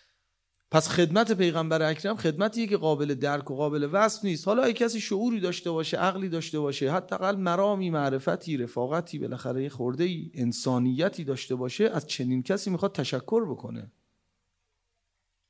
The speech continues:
از چنین پیغمبری، از چنین شخصی که چنین راهی رو باز کرده. دنیا و آخرت رو آباد کرده پیغمبر اکرم. یعنی چی؟ بحث نباید در اینجا الان مطرح بشه. حرف در حرف میاد، مجبورم بعضی چیزها رو اشاره کنم.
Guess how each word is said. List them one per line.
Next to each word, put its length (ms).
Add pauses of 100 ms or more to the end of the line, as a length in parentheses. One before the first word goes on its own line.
(440)
از 160
چنین 280
پیغمبری، 560
از 120
چنین 180
شخصی 380
که 100
چنین 300
راهی 240
رو 100
باز 280
کرده. 380 (440)
دنیا 460
و 80
آخرت 540
رو 60
آباد 380
کرده 260
پیغمبر 460
اکرم. 360 (100)
یعنی 260
چی؟ 320 (680)
بحث 320
نباید 240
در 120
اینجا 300
الان 200
مطرح 340
بشه. 380
حرف 300
در 180
حرف 280
میاد، 260
مجبورم 400
بعضی 260
چیزها 260
رو 80
اشاره 300
کنم. 260